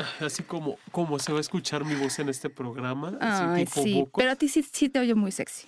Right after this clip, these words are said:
Speaker 2: esto de la gripe.
Speaker 1: Eh, se me escucha la voz más ronca, nada más.
Speaker 2: Pero, pues, es sexy,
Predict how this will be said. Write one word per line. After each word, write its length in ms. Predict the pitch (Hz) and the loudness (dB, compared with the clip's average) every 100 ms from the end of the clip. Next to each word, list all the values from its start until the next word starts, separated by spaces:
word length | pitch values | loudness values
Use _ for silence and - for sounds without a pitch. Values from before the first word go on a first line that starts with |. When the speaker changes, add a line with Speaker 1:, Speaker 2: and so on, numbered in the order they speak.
| - | -10
Speaker 2:
esto 300 | - - 160 | -8 -8 -8
de 140 | 151 139 | -6 -4
la 140 | 143 | -4
gripe. 200 | 123 - - - - | -4 -8 -12 -14 -12
Speaker 1:
Eh, 720 | - - 139 143 143 139 131 127 | -10 -6 -4 -2 -2 -2 -4 -4
se 120 | 180 | 0
me 60 | 190 | 2
escucha 260 | 196 - 269 | 2 2 0
la 80 | |
voz 100 | 131 123 | 0 -2
más 200 | 123 123 | -4 -6
ronca, 500 | 120 120 120 - - | -8 -8 -10 -10 -10
nada 280 | 123 123 123 | -8 -8 -8
más. 260 | 131 139 - - | -8 -10 -14 0
Speaker 2:
Pero, 240 | 220 196 | 2 2
pues, 260 | 208 233 - | -2 -2 -2
es 100 | 269 | -2
sexy, 600 | - 349 - - 233 | 0 -2 0 0 0